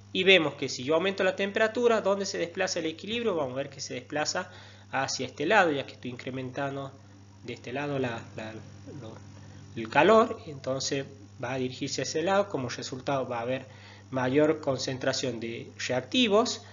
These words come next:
y menor concentración de producto. Caso contrario, si disminuyo la temperatura, es decir, estoy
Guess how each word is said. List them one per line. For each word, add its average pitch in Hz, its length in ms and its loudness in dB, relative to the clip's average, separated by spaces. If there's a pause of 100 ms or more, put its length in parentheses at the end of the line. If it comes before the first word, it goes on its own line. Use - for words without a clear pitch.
(240)
y 185 380 0
menor 147 440 2
concentración 139 1040 0
de 135 500 -4
producto. 123 460 0 (640)
Caso 139 320 6
contrario, 214 560 4
si 127 220 -6
disminuyo 127 640 -4
la 123 120 -6
temperatura, 170 680 0
es 131 80 -2
decir, 127 260 -8
estoy 131 440 -6